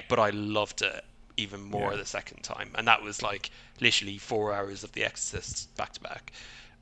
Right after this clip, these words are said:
Speaker 1: Um, so
Speaker 2: Worth it.
Speaker 1: Yeah, worth, and, you know, as I said in the episode, it catapulted into my top ten, like, very, very quickly. Um,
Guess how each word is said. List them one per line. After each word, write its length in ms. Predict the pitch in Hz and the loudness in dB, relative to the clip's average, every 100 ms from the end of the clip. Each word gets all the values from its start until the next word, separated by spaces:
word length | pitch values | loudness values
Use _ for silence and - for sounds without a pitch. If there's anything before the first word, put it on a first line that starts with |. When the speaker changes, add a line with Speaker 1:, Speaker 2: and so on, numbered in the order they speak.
| - | 2
Speaker 1:
Um, 500 | 101 101 98 101 101 - - - - - - - - | 4 4 2 -2 -14 -16 -18 -18 -18 -20 -20 -20 -8
so 360 | - 113 104 | 0 4 8
Speaker 2:
Worth 240 | 113 107 101 | 8 8 6
it. 160 | 110 - - - - - - - - - - - | 2 0 -16 -20 -20 -20 -20 -20 -20 -20 -20 -12
Speaker 1:
Yeah, 240 | 113 98 - - - | 2 2 2 -10 -2
worth, 240 | 110 107 | 0 4
and, 280 | - 110 98 120 | 4 4 -2 -10
you 80 | 104 | -6
know, 160 | 92 - - - - - - | -6 -8 -20 -20 -20 -8 -6
as 120 | 104 | -6
I 60 | |
said 260 | 101 110 101 | -2 0 0
in 140 | 98 | -6
the 100 | 95 | -2
episode, 360 | 98 - - 95 | -2 0 -4 -2
it 100 | 98 - | -6 -8
catapulted 600 | - 92 - 98 98 104 | -4 -4 -4 -6 -6 -6
into 200 | 104 - | -6 -6
my 120 | 101 | -4
top 260 | 104 95 - | -4 -6 -8
ten, 200 | - 95 95 95 - - - | -6 -6 -8 -18 -20 -20 -16
like, 140 | 107 - - - - | -16 -16 -20 -20 -6
very, 280 | - 95 95 | -4 -4 -6
very 200 | 101 98 | -8 -8
quickly. 440 | - - - 104 - - - - - - - | -10 -10 -8 -8 -14 -20 -20 -20 -20 -14 -6
Um, 540 | 104 101 101 101 | -2 0 -2 -4